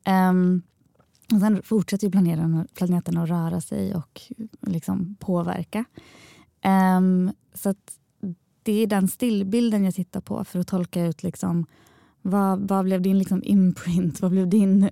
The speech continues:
<laughs> liksom, eh, universums D N A-bild eller ödesbild? Ehm, och sen följer jag ju också då, vad har hänt? Vad har rört sig? Vad kommer hända? Ehm,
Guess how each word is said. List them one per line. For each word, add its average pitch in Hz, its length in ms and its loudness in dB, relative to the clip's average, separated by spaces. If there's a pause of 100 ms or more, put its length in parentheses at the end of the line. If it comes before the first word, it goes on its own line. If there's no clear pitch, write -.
(140)
<laughs> 196 160 2
liksom, 180 460 -2 (100)
eh, - 300 -4 (220)
universums 190 640 0
D 190 220 0
N 190 140 2
A-bild 180 960 -2
eller 180 300 0
ödesbild? 170 580 -4 (680)
Ehm, 180 800 0 (160)
och 190 240 0
sen 180 580 0 (200)
följer 196 720 0
jag 170 100 0
ju 185 80 0
också - 360 -8
då, - 240 -6 (160)
vad 175 280 -2
har 170 120 -2
hänt? 165 720 -2 (180)
Vad 180 240 -2
har 165 80 -2
rört 165 340 -4
sig? - 300 -8
Vad 175 160 -6
kommer 165 300 -2
hända? - 400 -4 (680)
Ehm, 180 800 0